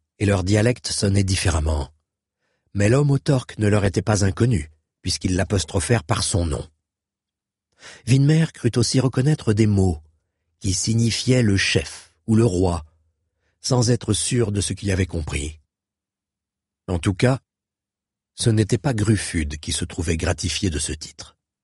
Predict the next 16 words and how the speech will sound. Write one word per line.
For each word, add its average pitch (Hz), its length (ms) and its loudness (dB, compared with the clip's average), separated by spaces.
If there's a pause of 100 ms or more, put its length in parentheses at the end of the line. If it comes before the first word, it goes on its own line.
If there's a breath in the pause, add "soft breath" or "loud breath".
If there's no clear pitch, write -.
(800 loud breath)
Le 98 100 -4
frère 98 300 0
sergent 107 540 0
eut 95 100 -2
plutôt 110 320 -4
le 113 100 0
sentiment 120 500 -4
qu'on - 120 -6
le 98 140 0
prévenait 123 480 0
de 107 80 0
la 95 100 -2
présence 113 380 0
d'un 90 140 -2
puissant 127 380 -4
personnage, 87 720 -2